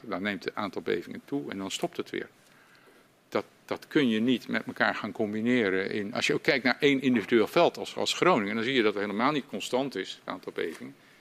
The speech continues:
Je ziet gewoon dat dat toeneemt in de tijd. Alleen dat werd, ja, hoe moet ik het zeggen, dat, dat kon je niet goed zien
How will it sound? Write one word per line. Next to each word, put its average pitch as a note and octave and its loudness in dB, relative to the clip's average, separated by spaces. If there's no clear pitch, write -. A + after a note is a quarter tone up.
Je A#2 -8
ziet G#2+ -8
gewoon F#2 -14
dat G2 -10
dat A#2 -4
toeneemt E3 -2
in A#2+ -8
de G#2 -8
tijd. F#2+ -6
Alleen A#2+ 4
dat A2+ 6
werd, A2+ 2
ja, G2+ -2
hoe - -12
moet G2 -16
ik - -18
het - -16
zeggen, - -4
dat, - -12
dat - -6
kon D#3 8
je C#3 6
niet C3 4
goed - 2
zien F#3+ 4